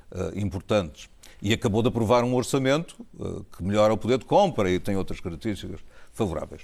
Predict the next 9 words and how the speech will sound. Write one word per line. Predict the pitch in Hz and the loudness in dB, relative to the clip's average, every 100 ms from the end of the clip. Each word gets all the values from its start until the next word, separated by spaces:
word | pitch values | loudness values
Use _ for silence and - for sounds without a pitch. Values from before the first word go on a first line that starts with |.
| - - - - | -20 -20 -20 -16
Portanto, | - 123 135 104 - - - - - | -4 2 2 2 -4 -18 -20 -20 -20
primeiro, | - 151 117 90 - | 2 2 4 0 2
é | 123 | 0
recuperável. | 208 117 - 107 107 127 147 - - - | 2 -4 2 4 4 2 -2 -8 -20 -20
Segundo, | - - 123 135 90 | -6 -2 2 2 2
devem | 85 113 101 | 0 2 0
ser | 101 | -2
tomadas | - 95 92 90 | -2 0 0 0
medidas. | 92 104 113 139 | 0 2 2 0